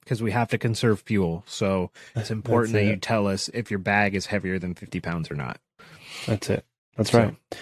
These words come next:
Speaker 2: "Sir, did you pack your own luggage?" "I, yes, I packed the
Speaker 1: <laughs>
Speaker 2: luggage." "So you're really sweaty. Are you okay?" "No, I'm fine.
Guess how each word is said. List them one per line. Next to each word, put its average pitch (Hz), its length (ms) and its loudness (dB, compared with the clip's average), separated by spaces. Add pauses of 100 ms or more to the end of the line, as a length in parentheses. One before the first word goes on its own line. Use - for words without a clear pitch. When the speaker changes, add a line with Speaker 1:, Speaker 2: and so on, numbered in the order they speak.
(320)
Speaker 2:
"Sir, - 260 2
did 110 140 2
you 120 80 2
pack 127 280 2
your 120 120 4
own 113 160 4
luggage?" 123 420 4 (100)
"I, 123 440 2 (160)
yes, 160 320 6
I 139 60 8
packed 160 320 4
the 131 100 2
Speaker 1:
<laughs> - 0 -
Speaker 2:
luggage." 170 560 4 (720)
"So 131 140 4
you're 113 180 8
really 113 160 8
sweaty. 110 340 6
Are 107 60 6
you 113 180 6
okay?" 139 300 6
"No, 131 220 4
I'm 196 260 6
fine. 165 500 4